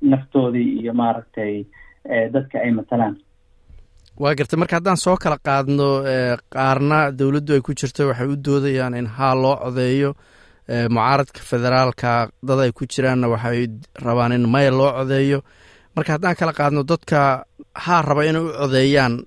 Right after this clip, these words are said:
Speaker 2: maxay ku doodayaan oo dadka ku qancinayaan in haa la yiraahdo?
Speaker 1: Een, walahi tan ugu weyn ee hadda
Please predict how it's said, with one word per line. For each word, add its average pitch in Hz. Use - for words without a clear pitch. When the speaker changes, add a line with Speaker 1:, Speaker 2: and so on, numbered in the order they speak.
Speaker 2:
maxay 170
ku -
doodayaan 123
oo 120
dadka 127
ku -
qancinayaan 117
in 123
haa 120
la 117
yiraahdo? 104
Speaker 1:
Een, 156
walahi 202
tan 196
ugu 180
weyn 160
ee 147
hadda 156